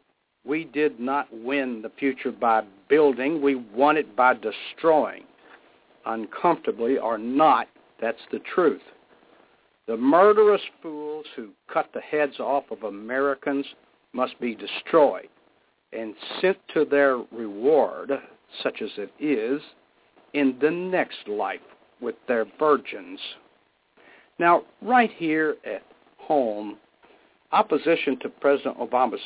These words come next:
threat of an executive amnesty for possibly millions of illegal aliens continued to heat up this week. This, there was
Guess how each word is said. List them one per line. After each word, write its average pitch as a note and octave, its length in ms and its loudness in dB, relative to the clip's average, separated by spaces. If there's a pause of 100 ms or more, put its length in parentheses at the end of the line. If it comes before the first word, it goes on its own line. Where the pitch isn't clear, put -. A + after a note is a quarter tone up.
(280)
threat A#2 300 -2 (720)
of A#2+ 260 2
an G2+ 260 -2
executive A2+ 840 -4 (460)
amnesty D#3 920 -2 (640)
for C3 220 2 (320)
possibly C#3 420 0
millions C3 640 -2
of B2 160 -2
illegal B2 600 0
aliens B2 640 0 (340)
continued D3 680 -4 (100)
to C3 160 -6 (560)
heat G#3+ 260 2
up D3+ 260 4
this - 200 -16
week. C3+ 180 -4 (140)
This, B2 140 -6 (520)
there F3 160 2
was D3 180 4